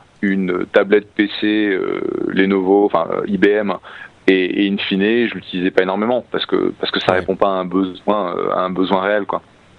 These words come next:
Speaker 2: Bon, bah, espérons que, euh, Apple réussira à créer ce besoin que nous ignorons encore tous. Euh, l'autre chose qui a été, euh,
Speaker 1: Non, on l'ignore pas,
Speaker 2: présentée
Speaker 1: parce que tu vois dans Avatar, tu vois le mec qui se bat, qui met sur son, sur sa tablette P C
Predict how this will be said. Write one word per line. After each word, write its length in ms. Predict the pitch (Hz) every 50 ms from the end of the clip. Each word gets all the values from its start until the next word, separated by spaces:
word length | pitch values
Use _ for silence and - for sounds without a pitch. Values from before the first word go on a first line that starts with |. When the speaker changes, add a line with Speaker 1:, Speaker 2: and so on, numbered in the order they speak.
| _ _ - - - - - - - - -
Speaker 2:
Bon, 140 | - 104 101
bah, 140 | 98 98 92 92
espérons 520 | 120 123 - - - 120 110 101 123 143 139
que, 180 | - - 123
euh, 640 | 110 110 113 110 101 95 95 92 92 92 98 98 95 -
Apple 420 | - 123 - - - 135 135 123 120
réussira 580 | 98 110 113 101 - - - 104 123 139 127
à 60 | 98
créer 460 | - - - - - 135 139 147 156 156
ce 160 | - - 123
besoin 380 | 107 107 107 98 98 123 143
que 120 | 143 - 117
nous 280 | 104 101 101 98 98
ignorons 480 | 110 113 110 110 104 98 110 139 135 113
encore 320 | 95 - - 101 98 -
tous. 480 | - - - 87 - - - - - - - - - - - - - - - - -
Euh, 440 | 107 113 110 110 110 104 104 104 107
l'autre 520 | 107 113 131 175 226 233 - - - 196
chose 720 | 175 - - - 175 175 170 160 143 117 107 113 107 101 113 - -
qui 320 | - - 131 127 120 120
a 280 | 113 113 110 107 107 101 -
été, 540 | 127 117 120 - - 135 135 131 123 107
euh, 160 | 104 98 95 -
Speaker 1:
Non, 120 | 151 170
on 20 | 139
l'ignore 220 | 127 131 135 139
pas, 100 | 123 -
Speaker 2:
présentée 160 | - - 135
Speaker 1:
parce 80 | 127 -
que 40 | -
tu 60 | 113
vois 160 | 110 135 131
dans 120 | 120 120 123
Avatar, 520 | 120 113 110 110 - 165 175 196 190 -
tu 80 | - -
vois 140 | 113 117
le 80 | 107 107
mec 160 | 120 147 151
qui 120 | - 117 - -
se 80 | -
bat, 240 | 104 95 98 123 -
qui 140 | 120 - 110
met 280 | 101 127 131 131 117 101
sur 260 | 101 - - 139 127 -
son, 260 | - 117 107 101 98
sur 220 | - - 120 113 -
sa 120 | - 113
tablette 300 | - 107 104 107 104 -
P 120 | - 113 -
C 200 | - 127 120